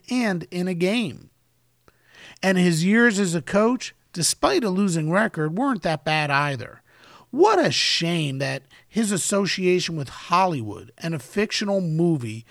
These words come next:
caused such havoc and ultimately led to him being blackballed from the game he spent so much time contributing to. I'd like to thank my guest today, Lee Elder, for joining me on Sports Forgotten Heroes once again.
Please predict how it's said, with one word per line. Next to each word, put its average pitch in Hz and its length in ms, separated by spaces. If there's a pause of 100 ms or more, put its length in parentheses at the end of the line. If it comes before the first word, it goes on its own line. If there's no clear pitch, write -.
(220)
caused 151 540 (120)
such - 480
havoc 185 640 (480)
and 185 240
ultimately 220 760
led 185 520
to 160 160
him 160 280
being 165 440
blackballed 160 800
from 156 160
the 143 100
game 139 520 (340)
he 180 200
spent 156 360
so 180 400
much 185 400
time 131 520 (720)
contributing 190 760
to. 95 300 (1700)
I'd 185 120
like 214 200
to 196 80
thank 214 260
my 196 140
guest 180 340
today, 185 280
Lee 180 280
Elder, 175 380
for 160 180
joining 190 400
me 156 100
on 135 140
Sports 156 380
Forgotten 143 420
Heroes 160 420
once 147 460
again. 143 560